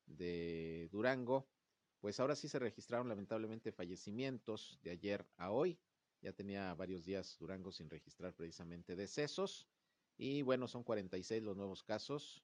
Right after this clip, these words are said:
eh, confirmados de covid diecinueve en la entidad duranguense, que se mantiene en semáforo epidemiológico en color verde,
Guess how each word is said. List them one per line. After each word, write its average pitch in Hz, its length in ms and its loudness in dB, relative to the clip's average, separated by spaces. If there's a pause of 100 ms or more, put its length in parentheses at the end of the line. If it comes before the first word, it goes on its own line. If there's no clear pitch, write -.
eh, 82 480 -4
confirmados 104 680 0
de - 120 -6
covid 90 220 -4
diecinueve 95 720 -2
en 87 120 -8
la 98 40 -4
entidad 90 320 -2
duranguense, 98 500 -2
que 110 80 -4
se 95 100 -6
mantiene 92 340 -4
en 95 80 -6
semáforo 90 400 -6
epidemiológico 85 680 -6
en 80 80 -10
color 85 400 -4
verde, 131 480 2